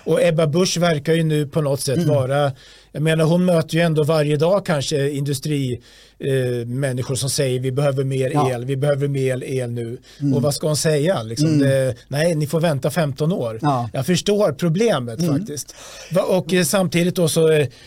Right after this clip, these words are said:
Speaker 1: har vi ju motstånd, dels utifrån landet, från kommunerna.
Speaker 2: Mm.
Speaker 1: Och det är ju väldigt viktigt.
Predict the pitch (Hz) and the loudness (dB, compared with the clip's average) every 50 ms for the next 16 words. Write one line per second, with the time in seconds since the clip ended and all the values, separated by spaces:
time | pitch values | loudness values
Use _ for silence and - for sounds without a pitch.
0 | - - - _ - 156 151 160 160 160 160 160 190 202 202 196 185 165 147 - | -20 -20 -20 _ -2 0 2 4 4 4 4 4 4 4 4 4 2 2 0 -4
1 | - - 156 139 139 135 131 - - 139 180 208 214 - - 202 190 202 190 - | -2 0 0 0 0 -2 -6 -8 -2 0 2 2 2 2 2 0 2 2 0 2
2 | 196 185 160 147 139 135 135 135 147 135 - 156 139 - 165 147 127 113 110 113 | 2 2 2 2 0 0 0 -2 -2 -2 -2 -4 0 0 0 0 0 -4 -6 -8
3 | 113 110 - - - _ - 151 147 127 120 151 143 165 165 160 156 151 156 147 | -10 -12 -14 -18 -20 _ 0 0 2 2 2 2 2 4 4 2 2 0 -2 -2
4 | 135 156 156 135 131 - 143 131 117 - 120 113 - | 0 0 0 0 0 -2 -2 -4 -4 -4 -10 -14 -14